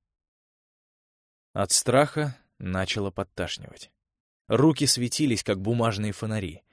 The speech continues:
и тряслись хуже, чем самого тяжкого похмелья. Нагнулся, сорвал несколько ягод, кинул в рот.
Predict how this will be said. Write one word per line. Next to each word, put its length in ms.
и 120
тряслись 520
хуже, 400
чем 200
самого 580
тяжкого 600
похмелья. 680
Нагнулся, 680
сорвал 420
несколько 420
ягод, 520
кинул 320
в 80
рот. 280